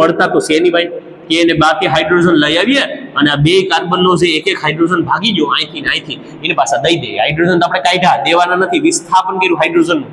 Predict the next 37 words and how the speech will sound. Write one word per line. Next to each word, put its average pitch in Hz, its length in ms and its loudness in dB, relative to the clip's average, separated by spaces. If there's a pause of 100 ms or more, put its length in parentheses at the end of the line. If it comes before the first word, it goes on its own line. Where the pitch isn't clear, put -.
(320)
તો 151 160 2
વિસ્થાપન 226 400 0
થયું 233 140 2
તો 214 100 4
હવે 233 120 0
શું 240 160 2
થાય? 214 200 4
આ 202 120 0
બે 233 160 2
કાર્બનો 214 340 0
એકબીજાની 208 420 0
નજીક 220 240 0
આવીને 185 320 2
બંધ 151 220 2
બનાવી 113 280 -8
નાખશે. - 300 -12 (920)
તો 185 60 0
આને 208 500 4
કહેવાય 196 400 0
સક્રિય 170 680 -2
બંધારણ. 117 400 0 (420)
આ 151 80 -2
હાઇડ્રોજનમાંથી 156 680 0
બન્યું 123 240 -2
સક્રિય 135 360 0
બંધારણ. 104 400 0 (380)
તો 214 60 0
આને 175 300 2
કહેવામાં 165 520 2
આવે 160 220 4
સાયક્લો. 202 1000 0 (1500)
સક્ર 220 400 0
છે 226 120 0
એટલે 214 180 0
સાયક્લો, 208 520 2
ઓલો 147 360 0
આઇસો. 180 360 0